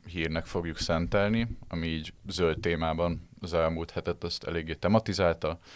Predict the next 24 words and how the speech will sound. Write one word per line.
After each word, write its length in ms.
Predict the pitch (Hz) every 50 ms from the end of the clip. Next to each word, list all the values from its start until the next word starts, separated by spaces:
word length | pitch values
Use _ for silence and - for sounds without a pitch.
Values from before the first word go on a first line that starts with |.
| - - - - -
ez 160 | - - -
pedig 360 | - - 90 80 85 80 80
az 220 | 85 82 80 - - - 92 87 85
I 40 | 87
P 220 | 85 - 87 80
C 260 | 76 - - 80 80 -
C, 240 | - - 85 87
vagy 280 | 87 82 80 80 78 -
magyarosan 460 | - 85 85 85 82 78 - - - - -
I 120 | - 117 110
P 200 | - - 90 85
C 240 | - - 98 90 82
C-nek 640 | - - 90 85 85 85 82 85 82 - - - - - -
a 340 | - 80 80 78 78 78 80 78 - -
legújabb 600 | - 90 85 80 82 82 80 80 78 76 76 - - - - -
giga 280 | - 85 73 85 85
jelentése. 840 | 80 85 78 82 80 82 85 - 90 82 80 - - 92 98 110 107 - - - - -
Ez 80 | 80
egy 200 | 82 80 73 - - -
több 200 | - 90 85 76
részből 340 | 82 80 78 - 87 82 82
álló 360 | 80 80 80 82 80 80 - - - - - - - - - - - -
klímaügyi 520 | - - 90 82 82 80 76 76 76 80 78
jelentés. 720 | 80 85 87 92 98 104 107 - 123 131 - - - -